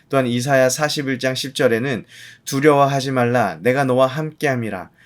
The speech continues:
놀라지 말라. 나는 내 하나님이 됨이라. 내가 너를 굳세게 하리라. 참으로 너를 도와주리라. 참으로 나의 의로운 오른손으로 너를 붙들리라." 라고 약속하십니다.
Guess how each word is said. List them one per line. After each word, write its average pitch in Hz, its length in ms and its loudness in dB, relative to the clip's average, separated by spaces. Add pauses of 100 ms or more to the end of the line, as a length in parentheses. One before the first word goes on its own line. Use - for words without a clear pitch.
(220)
놀라지 151 520 0
말라. 131 440 0
나는 131 320 -2
내 131 100 0
하나님이 147 580 -4
됨이라. 104 460 -6 (320)
내가 131 240 4
너를 135 460 0
굳세게 143 560 -2
하리라. 113 500 -6 (340)
참으로 170 440 0
너를 147 340 0
도와주리라. 120 920 -4 (360)
참으로 165 480 0
나의 127 420 0
의로운 139 680 -2
오른손으로 143 840 -2
너를 117 380 -2 (340)
붙들리라." 123 840 0
라고 107 280 -4
약속하십니다. 107 1080 -8